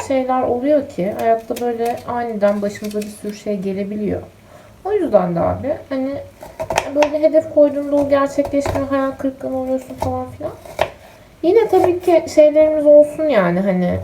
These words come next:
isteklerimizi gerçekleştirmek için adımlar atalım ama hani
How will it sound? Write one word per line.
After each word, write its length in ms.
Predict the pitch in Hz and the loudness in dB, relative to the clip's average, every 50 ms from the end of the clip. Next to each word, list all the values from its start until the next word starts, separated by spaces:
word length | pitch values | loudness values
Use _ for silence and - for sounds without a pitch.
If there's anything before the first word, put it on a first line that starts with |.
| - - | -8 -12
isteklerimizi 960 | 202 - - - 214 214 - 208 214 208 208 208 208 196 196 202 202 202 208 | -14 -12 -6 -4 -4 -4 -2 -2 -2 0 0 -2 -2 -2 0 2 2 4 4
gerçekleştirmek 840 | 208 202 202 208 - 208 208 - 202 196 - - - 208 208 208 208 - - - | 4 2 2 2 0 -6 -6 -4 -6 -6 -6 -8 -8 -4 -4 -4 -4 -4 -6 -4
için 120 | - 202 196 - - | -4 -4 -4 -4 -6
adımlar 360 | 190 190 202 208 214 214 214 | -6 -4 -4 -2 0 2 2
atalım 360 | 220 214 - 294 294 330 415 | 2 2 0 -2 -2 -2 -4
ama 280 | 349 262 208 185 - - - | -6 -6 -4 -6 -6 -6 -8
hani 120 | 240 254 | -8 -8